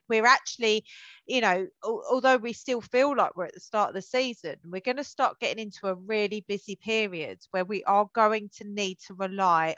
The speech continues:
on rotation to kind of get through it. And we need players to have those minutes under their belt. We need a bit more match sharpness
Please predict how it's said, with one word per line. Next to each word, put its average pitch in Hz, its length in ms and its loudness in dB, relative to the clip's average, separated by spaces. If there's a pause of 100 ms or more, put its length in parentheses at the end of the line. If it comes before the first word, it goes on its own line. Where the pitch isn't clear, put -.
on 196 280 -2
rotation 170 1000 -6 (360)
to - 100 -16
kind - 400 0
of - 60 -6
get - 200 -10
through 214 240 -4
it. 131 200 -10 (360)
And 202 400 0 (640)
we 240 160 0
need 262 460 0
players 196 400 -2
to - 80 -16
have 220 320 -2
those 196 240 -6
minutes 170 320 -10
under 170 200 -12
their 165 120 -8
belt. 160 240 -8
We 185 80 -6
need 240 400 -4
a 247 60 -8
bit - 220 -8
more 185 140 -10
match 180 240 -6
sharpness - 560 -4